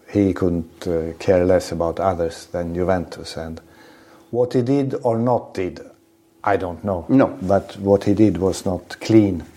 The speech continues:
Speaker 1: always, that's for sure.
Speaker 2: But does Cragnotti speak to you about, does, do people warn you and say, "Listen, it, it's
Speaker 1: Everybody,
Speaker 2: like this"?
Speaker 1: everybody knew, talked about that if you play Juventus,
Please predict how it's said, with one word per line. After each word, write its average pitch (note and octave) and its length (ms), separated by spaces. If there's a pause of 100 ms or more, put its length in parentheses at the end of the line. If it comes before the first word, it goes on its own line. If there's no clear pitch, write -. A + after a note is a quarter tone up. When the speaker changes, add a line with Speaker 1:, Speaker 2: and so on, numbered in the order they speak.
(240)
Speaker 1:
always, D#2 520
that's - 200
for F2+ 140
sure. E2+ 240
Speaker 2:
But A2+ 240
does B2+ 160
Cragnotti D3 580
speak - 360
to - 100
you D3+ 60
about, B2 180
does, C3 180
do C#3 120
people B2+ 260
warn B2+ 340
you A#2+ 60
and A#2 100
say, B2 100
"Listen, A#2+ 280
it, A2 60
it's - 80
Speaker 1:
Everybody, B2 360
Speaker 2:
like C#3 200
this"? G#2+ 360
Speaker 1:
everybody G2+ 800
knew, G2+ 480 (540)
talked D3+ 340
about E2 460 (720)
that F#2+ 320
if B2 180
you A2+ 420
play A#2 220
Juventus, G#2+ 680